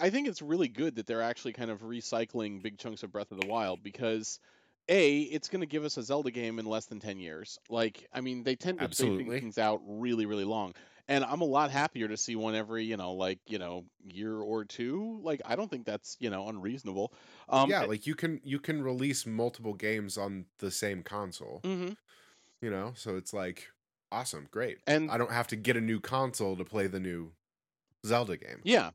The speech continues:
Speaker 1: yeah,
Speaker 2: So.
Speaker 1: exactly. Yeah, more than, more than one per generation would be really great. So, you know, kudos to them. And I'm sure it's not gonna suck. Like, that's, there's not a lot of games where you
Speaker 2: Yeah,
Speaker 1: can
Speaker 2: no.
Speaker 1: say they're,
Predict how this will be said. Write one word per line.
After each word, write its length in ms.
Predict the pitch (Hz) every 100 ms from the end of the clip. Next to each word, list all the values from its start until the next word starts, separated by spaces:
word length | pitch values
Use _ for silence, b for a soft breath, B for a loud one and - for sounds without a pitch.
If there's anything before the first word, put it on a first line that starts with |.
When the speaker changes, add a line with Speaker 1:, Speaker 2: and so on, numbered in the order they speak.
| -
Speaker 1:
yeah, 240 | 156 107
Speaker 2:
So. 80 | -
Speaker 1:
exactly. 540 | 123 139 151 135 78 -
Yeah, 220 | 135 131 101
more 240 | 123 170
than, 160 | 160 135
more 200 | 160 185
than 160 | 185 160
one 160 | 160
per 100 | 165
generation 580 | 147 147 135 139 139 120
would 100 | 104
be 100 | 110
really 240 | 101 101 110
great. 320 | 139 101 - -
So, 600 | 120 113 113 120 120 117 143
you 120 | 151
know, 100 | -
kudos 320 | - 226 202
to 80 | 185
them. 260 | 220 101 95
And 300 | 139 147 143 160
I'm 140 | 165
sure 320 | - 196 208
it's 160 | 185 147
not 120 | 131
gonna 120 | 123 113
suck. 220 | 95 85 117
Like, 140 | 120
that's, 380 | 139 135 - - b b b -
there's 140 | 156
not 140 | 196 208
a 20 |
lot 160 | 165
of 80 | 143
games 300 | 123 123 127
where 100 | 127
you 100 | 175
Speaker 2:
Yeah, 60 | 120
Speaker 1:
can 100 | 110
Speaker 2:
no. 40 |
Speaker 1:
say 400 | - 127 101 98 _ _ _ _
they're, 220 | 120 107